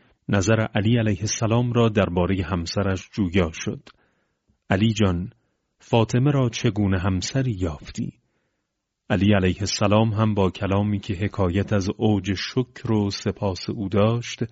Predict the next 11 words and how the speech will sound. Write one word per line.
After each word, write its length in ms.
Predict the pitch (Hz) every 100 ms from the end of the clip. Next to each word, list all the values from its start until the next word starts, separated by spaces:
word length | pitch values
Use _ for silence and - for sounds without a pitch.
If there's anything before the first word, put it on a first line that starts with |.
| _ _ _ _ _
نظر 320 | 104 104 127 123
خود 280 | - 113
را 160 | 110 104
دربارهٔ 600 | 92 90 92 87 101 95 -
عشق 440 | 123 - - 117
جاودانیش 1000 | 98 101 90 82 90 85 87 104 101 - - - _ _
این 180 | - 98
گونه 640 | 87 87 92 87 98 107 110
خلاصه 520 | - 95 82 - 107
کرد 360 | 110 98 -
که 260 | - 107 104